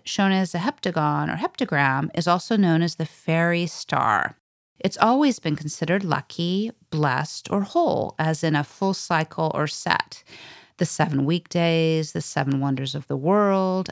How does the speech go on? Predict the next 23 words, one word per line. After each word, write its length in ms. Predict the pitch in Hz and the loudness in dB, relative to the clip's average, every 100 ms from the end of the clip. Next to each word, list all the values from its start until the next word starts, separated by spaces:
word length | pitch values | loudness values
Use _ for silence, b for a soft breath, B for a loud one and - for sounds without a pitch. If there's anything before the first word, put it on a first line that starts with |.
| - | -4
and 340 | 139 135 135 | -2 -2 -2
the 60 | 139 | -4
seven 320 | - 135 - | -4 -4 -4
seas. 720 | - - - - - - - _ _ _ _ _ - | -10 -8 -8 -8 -8 -8 -10 _ _ _ _ _ -4
It's 220 | 208 - | -2 0
a 60 | |
good 160 | 233 254 | 2 6
number 260 | 254 254 254 | 6 4 2
to 160 | - | -2
use 380 | 208 208 208 - | 0 2 2 -2
for 340 | - 175 170 | -2 0 2
general 380 | 165 - 320 349 | 0 0 2 2
good 160 | 277 - | 2 -2
fortune, 800 | - 127 - - - - 85 - | -4 -6 -4 -2 0 0 -2 -4
spiritual 520 | - - 190 - 202 | -4 0 0 -2 -6
questing, 720 | - 175 - 175 165 160 165 | -2 -2 -2 0 2 2 0
or 340 | 160 160 156 | 0 0 0
spells 560 | 156 - 170 165 170 165 | -4 -2 0 2 0 -4
to 140 | - | -4
remove 540 | 170 165 160 160 160 - | 0 2 2 2 0 -2
doubts 340 | 151 151 - | -4 -4 -2
and 140 | 156 - | -4 -4
fears. 680 | - 156 135 - - - | -2 -2 -2 -6 -8 -10